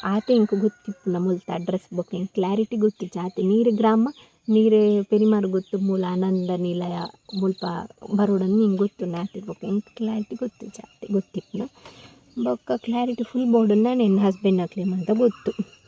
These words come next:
ಆ, ಮದ್ಮ್ಯಾನಗೆ ಏಜ್ ಏಜ್ ಪಂದ್ಕೇಂದರ್ ಒಂದು ಕ್ವಶನ್‌ಕೇಂದಿನಿ. ರಕ್ಷಾ ಶೆಟ್ಟಿ ಪಂದ್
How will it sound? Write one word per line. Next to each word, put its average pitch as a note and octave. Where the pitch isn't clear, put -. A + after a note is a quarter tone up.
ಆ, A3
ಮದ್ಮ್ಯಾನಗೆ A3+
ಏಜ್ A3
ಏಜ್ G3+
ಪಂದ್ಕೇಂದರ್ G#3
ಒಂದು G#3+
ಕ್ವಶನ್‌ಕೇಂದಿನಿ. G#3+
ರಕ್ಷಾ A#3
ಶೆಟ್ಟಿ G#3+
ಪಂದ್ F3